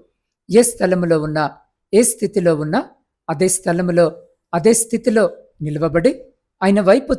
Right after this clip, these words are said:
చూస్తూ, ఆయన బలిష్టమైన చేతి క్రింద దీన మనస్కులై మన ముందులాగున అటువంటి సహాయము మనకు దయచేయమని మనమందరము కళ్ళు మూసుకొని ఆయన పాద సన్నిధిలో ప్రార్థించుకుందాం.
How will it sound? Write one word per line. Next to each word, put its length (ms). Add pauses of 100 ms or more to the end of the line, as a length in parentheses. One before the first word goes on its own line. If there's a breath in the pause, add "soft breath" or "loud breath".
చూస్తూ, 360 (560)
ఆయన 160 (120)
బలిష్టమైన 600 (140)
చేతి 280
క్రింద 260 (640)
దీన 280 (100)
మనస్కులై 500 (320)
మన 160
ముందులాగున 680 (680)
అటువంటి 400 (120)
సహాయము 500 (480)
మనకు 340
దయచేయమని 580 (480)
మనమందరము 680 (560)
కళ్ళు 240
మూసుకొని 460 (500)
ఆయన 140
పాద 280 (140)
సన్నిధిలో 460 (580)
ప్రార్థించుకుందాం. 920